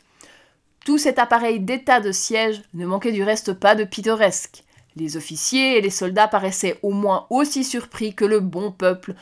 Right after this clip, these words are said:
de ce déploiement imprévu de forces armées. »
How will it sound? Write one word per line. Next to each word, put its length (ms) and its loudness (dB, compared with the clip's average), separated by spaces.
de 100 -2
ce 140 -2
déploiement 760 0
imprévu 560 2
de 100 -8
forces 480 -4
armées. » 520 -2